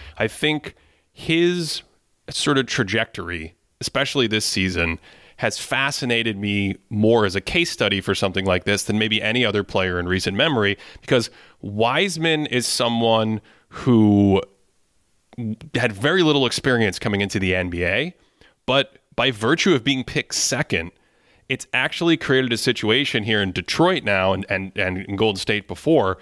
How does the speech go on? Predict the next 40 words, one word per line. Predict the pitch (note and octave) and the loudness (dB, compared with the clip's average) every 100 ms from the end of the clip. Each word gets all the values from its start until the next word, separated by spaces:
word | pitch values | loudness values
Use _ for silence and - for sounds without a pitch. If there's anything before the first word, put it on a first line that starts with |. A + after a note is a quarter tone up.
| - - - | -12 -20 -2
where | A2+ | 0
he's | C#3 F#3 F3+ | 2 -2 -4
playing | - D#3+ C#3+ B2+ A#2 | -2 2 2 2 0
minutes | E3+ G3 G2+ F#2+ - - - - _ | 2 2 0 -2 -6 -8 -16 -20 _
that | - C#3+ | 0 0
he's | C3 | 0
really | A#2 F3 B3+ G#3 | 0 2 4 4
only | F#3 E3 | 2 0
playing | - C#3 C3 A2+ | 0 0 2 0
because | G#2+ A#2+ A2 G#2 - | 0 0 0 0 -2
he | C3 | -2
was | G2+ | -2
picked | - A#2 - | -2 -4 -4
second. | F#2 G2 - - _ _ _ - - | -8 -8 -12 -18 _ _ _ -20 -6
And, | B2+ C3 B2+ B2 A#2+ - _ G2+ | -2 0 0 -2 -6 -12 _ -14
uh, | D#2 - | -12 -12
for, | B2+ B2 | -12 -8
you | C3+ B2+ | -2 2
know, | G2+ G2+ _ _ _ _ B2+ | 2 -2 _ _ _ _ -6
go, | C#3+ - _ - | -6 -8 _ -6
for | C#3+ | -2
the | C#3+ | 0
sake | - F#3 F3 | 2 0 0
of | |
the | C#3+ | -2
fact | C3+ B2 | -2 -4
that | C3 A2+ | -4 -6
the | |
guy | G#2 A2 | -2 -2
was | A2 | -2
picked | - A#2 - | -4 -6 -2
second, | G2 A#2 C3 - | -2 0 -4 -4
I | G#2+ | -6
really, | G2 A2+ B2+ B2+ | -2 0 2 2
really | G#2+ A#2+ A2 | 2 2 2
hope | G2+ A2 A2+ - - _ _ _ - | 2 0 -2 -6 -20 _ _ _ -4
he | B2 A2 G2+ F#2 _ _ _ _ _ | 0 2 2 -4 _ _ _ _ _
develops | - G2+ G#2+ A#2 - | -2 0 0 0 -2
and, | G2+ F#2+ F#2+ | -2 -2 -4
and | - F#2+ F2+ F#2+ | -2 -2 -2 -6